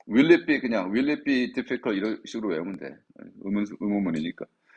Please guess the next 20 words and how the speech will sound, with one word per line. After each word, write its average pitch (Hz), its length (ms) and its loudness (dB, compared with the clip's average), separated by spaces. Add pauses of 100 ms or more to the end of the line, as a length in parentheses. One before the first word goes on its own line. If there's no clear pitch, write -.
(400)
The 156 140 8
industrial 202 540 8
designer 170 460 2
Patricia 160 460 -2
Moore 127 360 2
once 123 320 0
asked 107 220 0
herself, 160 600 2 (800)
여자가 113 880 2 (1900)
제기대명사 113 580 -6
와야 90 240 0
돼. 104 100 -6
목적어가 104 480 -2
스스로니까 147 1000 0
these 127 240 2
very 123 300 2
questions, 135 800 -2
이런 123 280 4
질문들을 117 640 0
했대. 113 300 -2